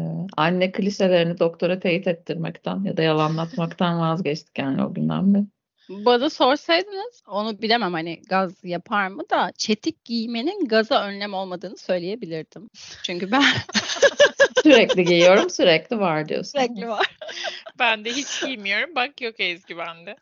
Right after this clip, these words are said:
Speaker 2: Tabii canım.
Speaker 3: O ne, <laughs> o ne yediğinle ilgili.
Speaker 1: Ne
Speaker 2: Evet.
Speaker 1: yediğinle ilgili ya, kesinlikle. Bir şeye intoleransım var büyük ihtimalle Ezgi ama.
Speaker 2: O D N A testimde çıktı ya, artık hastalık hastasısın demeyin diye demiyorum.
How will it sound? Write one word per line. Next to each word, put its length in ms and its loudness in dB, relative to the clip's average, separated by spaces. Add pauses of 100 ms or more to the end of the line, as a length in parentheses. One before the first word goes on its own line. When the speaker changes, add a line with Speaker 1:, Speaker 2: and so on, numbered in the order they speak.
(640)
Speaker 2:
Tabii 200 -6
canım. 280 -4
Speaker 3:
O 100 -2
ne, 260 -2 (160)
<laughs> 180 0
o 200 0
ne 120 -2
yediğinle 640 -2
ilgili. 480 -8 (480)
Speaker 1:
Ne 180 2
Speaker 2:
Evet. 140 -2
Speaker 1:
yediğinle 280 -4
ilgili 220 -8
ya, 200 -8
kesinlikle. 680 -6
Bir 140 -2
şeye 360 4
intoleransım 800 0
var 220 0
büyük 160 -6
ihtimalle 480 -4
Ezgi 260 -2
ama. 320 -2 (680)
Speaker 2:
O 160 -2
D 200 0
N 100 -4
A 100 -4
testimde 500 -8
çıktı 320 -10
ya, 120 2
artık 320 0
hastalık 540 -8
hastasısın 640 -8
demeyin 420 -6
diye 160 -4
demiyorum. 520 -8